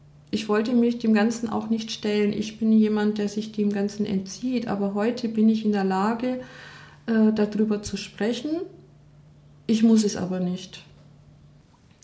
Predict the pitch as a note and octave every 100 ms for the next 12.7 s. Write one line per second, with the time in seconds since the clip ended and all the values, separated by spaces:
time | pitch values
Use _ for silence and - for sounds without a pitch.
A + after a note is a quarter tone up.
0 | - - E3+ - F3 G3 - - F#3 F#3
1 | F#3+ F#3 E3 F#3+ G3 - F3+ F#3+ F#3 E3+
2 | F#3 - - A3+ G3+ G3+ - G3+ G3+ G#3
3 | G3+ G3 - C4 - A3 A3 - G#3 G3+
4 | G#3 - F3+ G3 G#3 - G3 F#3+ F#3+ G3
5 | - A3 - - - - - - G3+ G3+
6 | G3+ G#3+ A3 - G3+ F3+ F3 F3 - E3
7 | E3+ - - _ _ _ _ _ - G3+
8 | A3 A3 G#3+ G3 - F#3 F3+ G3 G3 F3+
9 | F3+ - F#3+ G3 G3 F#3+ F#3 F3 B3 C#4
10 | C4+ B3 B3 G#3 G3 G3+ G3 F#3+ F3+ F3+
11 | - - - - - G3+ G3+ F#3+ F#3+ F3+
12 | E3+ G#3 B3 - B3 A#3+